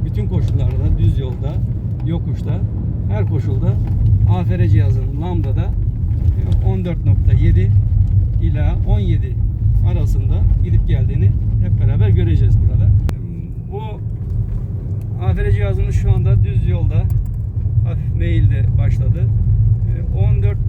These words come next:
nokta dokuz, on beş litre hava geliyor. Bu, e, normal değerlerdir şu anda.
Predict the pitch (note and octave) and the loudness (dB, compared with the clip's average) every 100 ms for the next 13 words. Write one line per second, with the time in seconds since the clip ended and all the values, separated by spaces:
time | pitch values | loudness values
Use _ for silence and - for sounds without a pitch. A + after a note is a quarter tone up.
0 | - - F3 E3+ - G3 G3 - - - | -6 -8 -8 -8 -8 -6 -4 0 2 2
1 | - - - - - - - - - - | 0 -2 -2 -2 0 0 0 0 0 0
2 | - - G3 G3+ - - - - - - | 0 2 2 2 2 2 2 2 2 2
3 | - - - - - - - - - - | 2 0 0 0 0 0 0 0 0 2
4 | A2+ - - - - A4 B4 - - - | 4 2 2 0 -2 -6 -6 -6 -6 -6
5 | - - - - G#3 G3+ G#3+ G3+ D#3 D3+ | -8 -8 -6 -6 -6 -4 -4 -4 -2 -2
6 | - - - - - - - - | 0 0 0 0 0 0 0 0